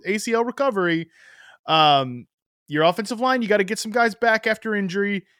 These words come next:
And that was Aaron Rodgers two and three years ago. And I don't think Rodgers is washed at all, but I also don't think he's,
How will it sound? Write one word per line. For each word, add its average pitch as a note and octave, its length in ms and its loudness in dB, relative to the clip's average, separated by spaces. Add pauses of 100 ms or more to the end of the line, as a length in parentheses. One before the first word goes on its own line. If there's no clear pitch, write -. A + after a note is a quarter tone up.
(260)
And D#3+ 720 2 (160)
that F#3 180 2
was G#3 140 0
Aaron G#3+ 220 2
Rodgers G3+ 580 0 (120)
two G#3+ 220 2
and F#3 160 -2
three C4+ 200 0
years F3+ 260 2
ago. D3+ 560 2 (760)
And D#3+ 420 0
I E3 120 4
don't G#3+ 160 4
think E3 200 0
Rodgers D3+ 380 2
is A#2+ 120 -10
washed D#3+ 380 0
at C#3 100 -2
all, D#3+ 260 6
but C3+ 120 -2
I C#3 100 4
also D3 280 2
don't C3+ 240 -4
think C3+ 280 -8
he's, C3 460 -6